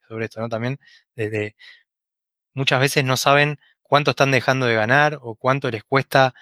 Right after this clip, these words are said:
eh, hacer lo que están haciendo hoy como lo hacen. Entonces, después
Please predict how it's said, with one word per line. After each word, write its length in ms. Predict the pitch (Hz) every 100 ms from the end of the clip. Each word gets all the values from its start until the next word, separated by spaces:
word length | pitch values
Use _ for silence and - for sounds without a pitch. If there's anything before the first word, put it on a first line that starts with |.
| - _ _
eh, 240 | 110 104 113
hacer 240 | 110 - 127
lo 60 |
que 60 | 110
están 180 | 127 120
haciendo 300 | - 117 117
hoy 100 | 123
como 200 | 113 107
lo 160 | 113
hacen. 360 | 127 - 131 135 _ _
Entonces, 420 | - 120 120 - _ - _
después 440 | 120 - 147 -